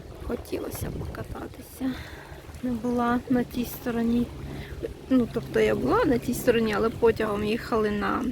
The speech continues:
Ріхтерсвіл. А так на човнику не каталася. Теж є маленьке озеро. Вон каченятка, для каченят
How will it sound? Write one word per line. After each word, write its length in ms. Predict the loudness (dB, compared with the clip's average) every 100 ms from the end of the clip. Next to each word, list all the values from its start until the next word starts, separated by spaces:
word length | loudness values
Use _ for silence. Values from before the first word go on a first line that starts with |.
| -4 -2
Ріхтерсвіл. 760 | 0 0 -2 -4 -6 -4 -4 -6 -10 -14 -12 -12 -12 -10 -10 -10 -10 -10 -10 -10 -10 -12 -14 -14 -14 -10
А 40 | -10
так 280 | -6 -6 -6 2
на 140 | 4 4
човнику 680 | 4 6 8 6 4 -2 -2 -4 0
не 220 | 6 6 6
каталася. 840 | 2 -2 -2 -2 -2 -2 -4 -4 -6 -8 -10 -12 -12 -12 -10 -10 -10 -10 -10 -10 -2 4
Теж 320 | 4 4 2
є 160 | 2
маленьке 500 | 4 6 8 6 6
озеро. 560 | 2 2 0 0 0 -2 -2 0 4 6 4 2 -8 -8 -4 -4 -4 -4 -4 2 2 4 4 6 4 0 -14 -12 -10 -12 -16 -18 -12 -8 -8 -6 -4 -4 -4 -8 -10 -10 -6 -4 -4 -6 -12 -18 -16 -16 -16 -18 -18 -12 -8
Вон 180 | -6 -4
каченятка, 960 | -4 -4 -2 -4 -2 -2 -2 -4 -6
для 180 | -6 -6
каченят 600 | -6 -6 -2 0 0 -2